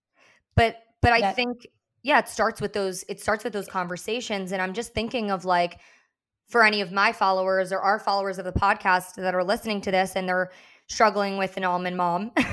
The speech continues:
Speaker 1: <laughs> or even a dad that's, like,
Speaker 2: <laughs>
Speaker 1: super obsessed with working out or eating,
Speaker 2: Mm-hmm.
Speaker 1: um,
Speaker 2: Yeah.
Speaker 1: like, how they can just
Speaker 2: Yeah.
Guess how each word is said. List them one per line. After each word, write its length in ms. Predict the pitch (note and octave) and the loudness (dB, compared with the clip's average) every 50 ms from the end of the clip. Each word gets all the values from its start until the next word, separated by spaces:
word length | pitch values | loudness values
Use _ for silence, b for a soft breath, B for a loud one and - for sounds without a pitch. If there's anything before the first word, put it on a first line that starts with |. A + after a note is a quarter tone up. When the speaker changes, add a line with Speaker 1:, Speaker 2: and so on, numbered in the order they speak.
| - A#3 | 0 0
Speaker 1:
<laughs> 340 | - - - - - _ - | 0 -2 -10 -18 -14 _ 6
or 240 | C4 D4 E4+ E4+ C#4 | 8 8 8 8 6
even 280 | - A#3 A#3 A3 A#3 | 2 0 -2 0 0
a 60 | A3+ | 0
dad 400 | G#3+ F3+ G#3+ G3+ B3 C#4+ C4+ G#3 | 2 4 6 8 8 8 6 6
that's, 240 | G3 F#3+ F#3+ - - | 6 4 4 2 0
like, 320 | G3+ F#3 F3+ F3 F3 F3 - | 2 4 4 4 2 0 -2
Speaker 2:
<laughs> 320 | - C4 G#3+ F3+ D#3+ F#3+ - - _ _ _ _ - _ | 0 0 0 2 -2 -6 -10 -10 _ _ _ _ -20 _
Speaker 1:
super 640 | - - - A#3 A3 - A3 G#3 G3 G3 F#3+ G3 - - | -14 -8 -4 -4 0 4 6 6 8 8 6 4 2 0
obsessed 540 | G3+ - - - - F#3+ F3+ F3 - - - | 0 0 0 2 2 2 2 0 -4 -6 -4
with 160 | G3 F#3 - | -4 -4 -2
working 360 | F3+ F#3 F3+ F3+ - F#3 F3+ F3+ | -4 -4 -4 -4 -6 -6 -2 0
out 280 | F3 F3 F3 E3+ - - | 2 2 2 2 0 0
or 300 | G3+ F#3 E3+ E3 E3+ - _ | 0 0 0 0 -4 -10 _
eating, 500 | - F#3+ F#3 F3+ F3 F3 F3 F3 F3 E3+ | -10 -6 -4 -4 -4 -4 -6 -6 -8 -8
Speaker 2:
Mm-hmm. 100 | D#3+ D#3 D#3+ B B B B _ | -10 -10 -14 B B B B _
Speaker 1:
um, 340 | G3 G3 G3 F#3 F3+ F3 F3 - _ | 0 0 0 0 -2 -4 -8 -12 _
Speaker 2:
Yeah. 160 | F3+ D#3 G3 F#3+ | -12 -8 -2 0
Speaker 1:
like, 180 | G3 F#3+ F#3 F#3 - | 0 0 0 -2 -6
how 260 | - - F#3 F#3+ F#3+ | -6 -2 0 0 2
they 120 | F#3+ G3+ G3 | 0 -2 -6
can 280 | - - F#3+ F3+ F3+ | -6 -8 -8 -8 -8
just 260 | E3+ F3 E3 - - F3 | -8 -10 -12 -12 -12 -14
Speaker 2:
Yeah. 80 | D#3+ | -14